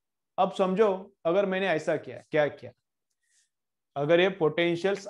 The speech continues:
as it is रहने वाला है, पोटेंशियल कोई चेंज नहीं होगा, अगर ऐसा होता है तो, अब ऊपर वायर लगाने के बाद थोड़ा बहुत पोटेंशियल चेंज होने वाला है, ऊपर का वायर लगाने के बाद पोटेंशियल चेंज होता है, थोड़ा बहुत चेंज होता है, कभी-कभी बहुत ज्यादा चेंज होता है,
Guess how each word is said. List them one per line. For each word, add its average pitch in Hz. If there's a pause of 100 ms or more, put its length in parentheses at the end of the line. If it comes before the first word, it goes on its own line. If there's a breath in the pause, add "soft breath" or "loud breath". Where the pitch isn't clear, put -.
(100)
as 165
it 170
is 190
रहने 151
वाला 165
है, 170
पोटेंशियल 156
कोई 170
चेंज 170
नहीं 175
होगा, 139
अगर 165
ऐसा 165
होता 156
है 135
तो, -
अब 139
ऊपर 160
वायर 151
लगाने 165
के 165
बाद 165
थोड़ा 151
बहुत 160
पोटेंशियल 156
चेंज 156
होने 147
वाला 131
है, - (1160)
ऊपर 139
का 147
वायर 147
लगाने 143
के 160
बाद 139 (220)
पोटेंशियल 147
चेंज 156
होता 156
है, 190
थोड़ा 147
बहुत 156
चेंज 156
होता 160
है, 170
कभी-कभी 160
बहुत 151
ज्यादा 151
चेंज 143
होता 127
है, -